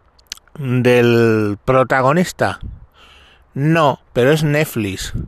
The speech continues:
Tiene que haber una pareja gay. Y luego, claro, bueno, la, la Nioma esta, o Naomi, o como que coño se llame,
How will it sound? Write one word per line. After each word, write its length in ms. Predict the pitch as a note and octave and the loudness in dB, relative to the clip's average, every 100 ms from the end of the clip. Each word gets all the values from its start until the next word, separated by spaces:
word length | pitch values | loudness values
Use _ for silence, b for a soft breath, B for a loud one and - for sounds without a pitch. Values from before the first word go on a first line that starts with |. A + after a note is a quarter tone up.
| - B B B B | -16 B B B B
Tiene 240 | C#3+ D3+ | 0 2
que 80 | D3 | 2
haber 180 | C#3+ C#3+ | 2 2
una 240 | C#3 C3+ | 2 0
pareja 480 | B2 B2 A#2 - G2+ | 2 2 2 0 -2
gay. 280 | G2 G2 - B B B B B B B _ B B B B B B | -2 -6 -8 B B B B B B B _ B B B B B B
Y 80 | C#3 | 2
luego, 300 | B2 B2 A2 | 4 4 2
claro, 280 | A#2+ A2+ | 0 2
bueno, 360 | A2 A2+ F2+ F2+ - | 2 2 -2 -10 -6
la, 340 | B2+ A2 G2 - | 0 2 0 -4
la 580 | A2+ A2 G#2 G2 G2 G#2 | -4 -2 0 0 -2 -4
Nioma 420 | A2 B2+ D3 C3 | -4 -2 0 -2
esta, 260 | C#3+ - A2+ | -2 -2 -2
o 60 | |
Naomi, 600 | A2 G#2 B2+ D3 C3+ B2 G#2+ | 0 0 0 0 0 -2 -2
o 100 | G#2+ | -4
como 220 | A#2 A2 | -6 -8
que 100 | - | -8
coño 300 | B2 B2 B2 | -8 -6 -4
se 140 | C3+ | -2
llame, 340 | B2+ B2 B2 | -2 -2 -6